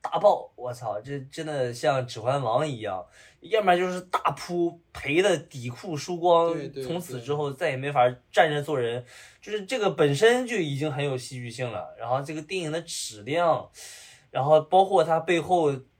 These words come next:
Speaker 1: 是中国电影工业化的探索，就是所有的这一些元素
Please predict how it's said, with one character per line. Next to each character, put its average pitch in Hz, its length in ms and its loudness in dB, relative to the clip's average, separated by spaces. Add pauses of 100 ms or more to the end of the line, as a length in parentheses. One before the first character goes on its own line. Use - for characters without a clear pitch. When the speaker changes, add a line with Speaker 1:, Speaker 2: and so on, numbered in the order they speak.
(160)
Speaker 1:
是 - 180 -20
中 180 240 -6
国 143 160 -2
电 156 180 -2
影 113 160 -8
工 165 200 -4
业 160 100 0
化 147 200 0
的 135 100 -2
探 147 280 -2
索， 110 520 -8
就 123 60 -16
是 131 200 -8
所 147 340 2
有 180 100 2
的 120 140 2
这 139 180 -8
一 127 160 -6
些 - 240 -16 (100)
元 123 360 -10
素 127 260 -6